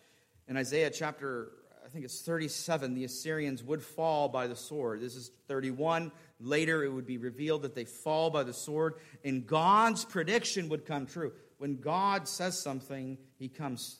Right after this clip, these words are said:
through with it. Now, we don't always have the clarity about every situation and how it'll turn out,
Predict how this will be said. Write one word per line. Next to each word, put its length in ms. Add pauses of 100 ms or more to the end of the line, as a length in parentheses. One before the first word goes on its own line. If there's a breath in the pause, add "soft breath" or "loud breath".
through 160
with 200
it. 120
Now, 240 (380 soft breath)
we 100
don't 160
always 320
have 240
the 220 (560)
clarity 560
about 340
every 240
situation 680
and 120
how 180
it'll 140
turn 260
out, 380